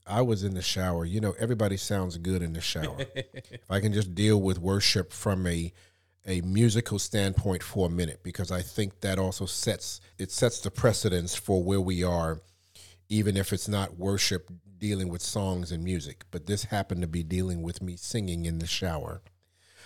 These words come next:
Speaker 1: I was singing in the shower, and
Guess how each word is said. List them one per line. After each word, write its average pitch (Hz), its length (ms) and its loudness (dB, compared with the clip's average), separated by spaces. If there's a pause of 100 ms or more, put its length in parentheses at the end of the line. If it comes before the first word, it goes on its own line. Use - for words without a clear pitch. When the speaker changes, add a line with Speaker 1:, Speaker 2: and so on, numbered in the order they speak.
(260)
Speaker 1:
I 117 160 2
was 123 220 2
singing 160 400 0
in 156 160 0
the 147 80 -2
shower, 85 540 -4 (1080)
and 107 540 -2